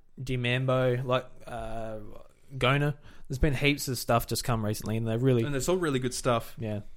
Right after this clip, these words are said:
Speaker 2: Yeah. You played, played, uh, Death Square brief, uh, briefly on stream the other day.
Speaker 1: Mm, that's pre-, that was fun.
Speaker 2: <laughs>
Speaker 1: Had four of us just, like, yelling at each other, yeah.
Speaker 2: Yeah, yeah.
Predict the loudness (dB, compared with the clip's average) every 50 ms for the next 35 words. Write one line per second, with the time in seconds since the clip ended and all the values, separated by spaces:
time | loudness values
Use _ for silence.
0 | -8 -6 -6 -6 -6 -8 -12 -16 -18 -20 -20 -18 -16 -16 -16 -16 -16 -14 -12 -10
1 | -6 -4 -4 -4 -4 -6 -8 -12 -6 -2 0 2 2 2 2 0 0 0 0 -2
2 | -2 -2 -2 -4 -8 -4 -2 0 0 0 0 -2 -4 -12 -18 -12 -6 -4 -4 -4
3 | -4 -6 -4 -2 -2 0 -2 -2 -4 -6 -4 -2 -2 -2 -2 -4 -8 -10 -10 -12
4 | -12 -8 -6 -4 -2 -2 0 0 0 0 0 0 0 -2 -2 -6 -10 -8 -4 -4
5 | -2 -2 -2 -2 -2 -2 -2 2 2 2 2 0 -2 -2 -4 -4 -6 -6 -4 -2
6 | -2 2 4 6 6 6 4 2 0 -2 -2 -2 -2 -2 2 4 6 6 6 6
7 | 4 2 0 -2 -6 -4 -2 0 0 0 0 -2 -4 -4 -4 -2 -2 -4 -2 -2
8 | -2 -2 -2 -2 -4 -4 -6 -8 -8 -8 -8 -6 -4 -2 -2 -2 -2 -4 -8 -14
9 | -16 -12 -10 -8 -8